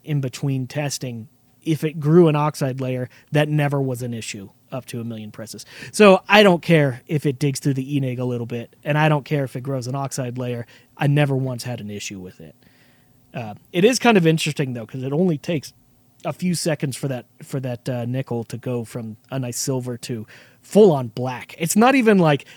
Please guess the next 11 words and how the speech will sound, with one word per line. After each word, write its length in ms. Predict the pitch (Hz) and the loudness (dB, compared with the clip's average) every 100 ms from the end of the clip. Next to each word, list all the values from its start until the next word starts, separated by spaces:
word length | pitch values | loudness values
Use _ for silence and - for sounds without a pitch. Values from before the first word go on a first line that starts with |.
| _ - | _ -10
gray 720 | 139 139 135 139 127 113 110 - _ _ | -2 0 2 0 0 -4 -8 -14 _ _
like, 280 | 160 135 127 | -4 -4 -2
uh, 260 | 127 120 117 | -6 -4 -4
you 180 | 123 131 | -4 -6
see 420 | - 127 117 110 | -6 -6 -6 -6
aluminum 520 | 139 139 143 135 120 | -2 0 2 0 -4
do 160 | 113 120 | -8 -8
when 120 | 117 | -8
it 100 | 117 | -10
oxides. 640 | 113 113 - 110 104 - - | -12 -14 -14 -14 -14 -16 -12
This, 300 | 127 139 | -6 -6